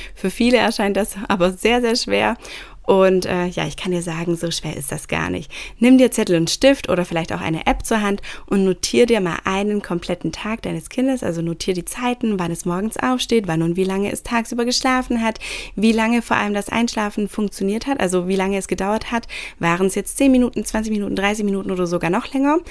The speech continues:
Und ja, und dann hast du einmal hier schwarz auf weiß die Zeiten deines Kindes. Dann reflektierst du einmal den Tag und du überlegst dir, okay, hat das Einschlafen immer binnen zehn Minuten funktioniert? Warum zehn Minuten?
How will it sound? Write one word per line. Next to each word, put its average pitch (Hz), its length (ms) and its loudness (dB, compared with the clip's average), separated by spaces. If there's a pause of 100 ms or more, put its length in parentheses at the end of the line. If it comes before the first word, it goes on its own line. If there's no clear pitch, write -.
(420)
Und 220 540 6
ja, 175 220 0 (300)
und 185 140 2
dann 202 240 2
hast 247 240 0
du 233 80 0
einmal 214 340 0
hier 208 440 -2 (180)
schwarz 214 320 -2
auf 233 160 -4
weiß 175 400 -2 (300)
die 175 80 -4
Zeiten 180 540 -2
deines 165 300 0
Kindes. - 500 -4 (320)
Dann 226 180 4
reflektierst 247 720 0
du 262 80 2
einmal 220 320 0
den 185 160 0
Tag 233 320 0
und 202 140 -2
du 185 40 0
überlegst 190 380 -2
dir, 214 140 0
okay, 185 360 -6
hat - 300 -6
das 294 160 -2
Einschlafen 226 680 -2
immer 208 200 0
binnen 202 300 0
zehn 196 180 -2
Minuten 185 320 -2
funktioniert? 185 640 -2
Warum 185 280 -2
zehn 196 200 0
Minuten? 190 460 4